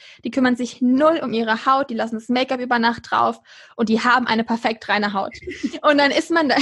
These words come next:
Speaker 1: <laughs> sind wir da so mit unserer unreinen Haut, machen so viel dafür, dass sie gut wird und sie wird nicht besser und man fühlt sich so scheiße und diese Tage habe ich auf jeden Fall, an denen ich sowas denke. Aber ansonsten, ähm,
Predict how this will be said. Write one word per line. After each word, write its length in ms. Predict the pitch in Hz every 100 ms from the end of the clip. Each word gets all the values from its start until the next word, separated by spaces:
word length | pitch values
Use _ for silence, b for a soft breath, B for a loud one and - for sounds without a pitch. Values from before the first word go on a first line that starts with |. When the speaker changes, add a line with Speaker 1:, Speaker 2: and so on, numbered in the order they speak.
| -
Speaker 1:
<laughs> 160 | 349 302
sind 300 | 302 302 -
wir 180 | 262 302
da 140 | 277
so 200 | 262 247
mit 120 | 277
unserer 260 | - 277 -
unreinen 500 | 277 302 277 269 285
Haut, 240 | 247 262
machen 320 | 269 254 294 269
so 400 | - 294 262 302
viel 380 | - 277 294
dafür, 280 | 285 285 285
dass 120 | 254
sie 120 | 247 262
gut 220 | 285 277
wird 140 | 269
und 80 | 262
sie 100 | 262
wird 140 | 254
nicht 160 | 277 254
besser 360 | 254 247 269 294 B B B
und 100 | 247
man 260 | 269 269 233 -
fühlt 220 | - 294
sich 140 | 269 -
so 160 | 277
scheiße 400 | 311 269 254 -
und 260 | 233 262 -
diese 160 | 294 277
Tage 240 | 262 254
habe 120 | 233
ich 80 | 233
auf 80 | 220
jeden 260 | 233 214 220
Fall, 400 | 208 - 113 - b b b
an 120 | -
denen 140 | 233 240
ich 120 | 220
sowas 260 | 226 247
denke. 440 | 233 240 240 247 254 b b
Aber 180 | - 226
ansonsten, 840 | 226 226 233 240 233 226 226 233 233
ähm, 460 | 226 220 220 226